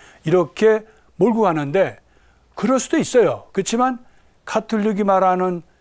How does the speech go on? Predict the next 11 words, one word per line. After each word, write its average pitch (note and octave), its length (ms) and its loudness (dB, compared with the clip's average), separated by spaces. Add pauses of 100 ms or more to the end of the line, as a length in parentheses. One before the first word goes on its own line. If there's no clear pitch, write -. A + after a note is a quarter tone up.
(220)
그 D#3+ 320 0
성모님의 E3+ 520 -2
역할은 G3 460 -4 (320)
신화의 G#3 600 0
역할이 F#3+ 340 0
아니에요. D#3 560 0 (760)
다만 F#3 360 -2 (140)
구원을 F#3+ 960 0
협조해 - 420 -6
주시는 F#3+ 380 -6
분으로. A#2 380 -12